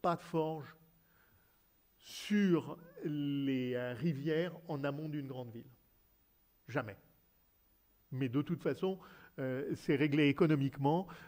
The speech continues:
Euh, à partir du moment où la ville est prête à payer pour son bois, euh, les forges font faillite. Euh, elles ne peuvent pas, euh, maintenir du, euh, du fer à, euh, à coût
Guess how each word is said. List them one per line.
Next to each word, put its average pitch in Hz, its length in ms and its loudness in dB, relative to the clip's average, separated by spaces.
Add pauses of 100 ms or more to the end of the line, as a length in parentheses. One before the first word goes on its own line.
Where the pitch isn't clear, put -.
(140)
Euh, 135 280 2
à 147 100 2
partir 165 380 6
du 139 100 0
moment 151 300 4
où 143 80 4
la 147 120 6
ville 143 280 2
est 135 60 8
prête - 280 10
à 135 40 2
payer 143 400 2
pour - 220 -16
son - 120 -14
bois, 127 400 -6 (400)
euh, 117 1080 -10
les 131 140 -4
forges 147 280 -2
font 131 160 -14
faillite. 117 440 -14 (520)
Euh, 151 640 -12
elles 131 180 -4
ne 127 80 -4
peuvent 123 280 -4
pas, - 500 -8
euh, 131 180 -8
maintenir 139 540 -4
du, 123 380 -6
euh, 120 580 -6
du 120 480 -6
fer 139 520 -4 (200)
à, 120 300 -8 (280)
euh, 127 340 -10 (100)
à 131 120 -10
coût 143 320 -8